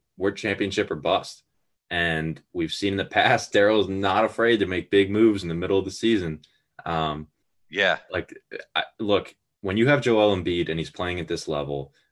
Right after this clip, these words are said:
Speaker 1: with his health history, like, seize the window when it's open,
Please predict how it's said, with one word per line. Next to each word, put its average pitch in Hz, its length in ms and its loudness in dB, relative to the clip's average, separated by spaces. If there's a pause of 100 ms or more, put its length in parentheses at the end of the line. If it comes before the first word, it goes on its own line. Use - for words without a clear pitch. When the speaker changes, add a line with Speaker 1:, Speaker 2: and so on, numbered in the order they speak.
Speaker 1:
with 82 120 -10
his 90 180 -2
health 80 240 -2
history, 69 560 -8 (220)
like, 76 280 -4 (300)
seize 107 420 -4
the 98 80 4
window 82 500 0
when 73 160 -8
it's 69 160 -10
open, 69 300 -8